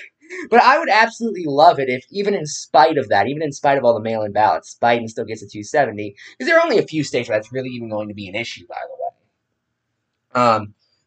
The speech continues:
but back to the best case scenario. Biden's best case scenario right now is four eighty-one to fifty-seven. Trump's best case scenario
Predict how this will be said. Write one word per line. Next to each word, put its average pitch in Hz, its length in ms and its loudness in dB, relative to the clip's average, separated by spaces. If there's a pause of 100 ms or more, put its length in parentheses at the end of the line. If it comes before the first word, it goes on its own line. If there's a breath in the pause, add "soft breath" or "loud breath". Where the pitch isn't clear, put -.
but 202 160 4
back 240 200 6
to 247 60 -10
the 240 100 -4
best 196 380 2
case 208 240 -4
scenario. 143 680 -2 (280)
Biden's 240 560 4
best 196 380 2
case 196 260 -2
scenario 156 520 2
right 101 280 2
now 104 300 -4
is 104 300 -8
four 214 240 6
eighty-one 156 540 -2
to 110 80 -10 (140)
fifty-seven. 123 680 -2 (680)
Trump's 226 320 2
best 196 320 4
case 190 240 -2
scenario 113 720 2